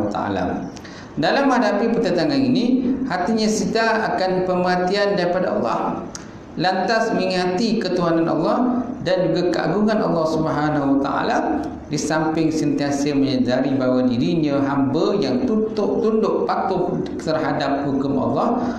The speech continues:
Subhanahu Wa Taala itu tadi. Jadi orang berpuasa, tuan-tuan, kan, dia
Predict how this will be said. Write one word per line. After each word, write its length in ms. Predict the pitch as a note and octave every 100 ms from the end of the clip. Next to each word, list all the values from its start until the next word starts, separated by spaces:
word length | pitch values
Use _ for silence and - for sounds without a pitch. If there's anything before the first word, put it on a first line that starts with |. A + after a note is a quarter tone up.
| -
Subhanahu 1040 | - C#3+ C3 B2+ C3 C3 B2+ B2 A2+ A2+ A2
Wa 240 | G#2+ G#2+
Taala 320 | - G2 F#2+ F#2+
itu 80 | F#2+
tadi. 320 | F2+ F2 - - - - - - - - - - - -
Jadi 140 | D3 F#3+
orang 180 | G#3+ G#3
berpuasa, 420 | F#3+ F#3+ F3+ G3 G3
tuan-tuan, 560 | F3+ D3 B2 B2+ B2 - - - - -
kan, 240 | E3+ F3+ F3+ F3+ - - -
dia 320 | C#3 G#3 A3